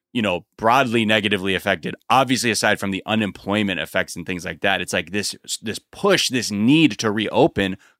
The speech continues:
comes from the people who own all of the businesses and hate not making their money or, you know, have over leveraged their businesses and are, were already kinda on thin ice,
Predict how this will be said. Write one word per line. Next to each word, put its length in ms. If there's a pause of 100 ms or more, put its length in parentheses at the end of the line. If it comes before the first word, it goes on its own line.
comes 280
from 160
the 100
people 500 (220)
who 260
own 320
all 180
of 120
the 100
businesses 600
and 180
hate 480
not 380
making 360
their 120
money 300
or, 300 (480)
you 80
know, 140
have 280
over 260
leveraged 380
their 140
businesses 480
and 80
are, 60
were 180
already 360
kinda 420 (360)
on 200
thin 240
ice, 320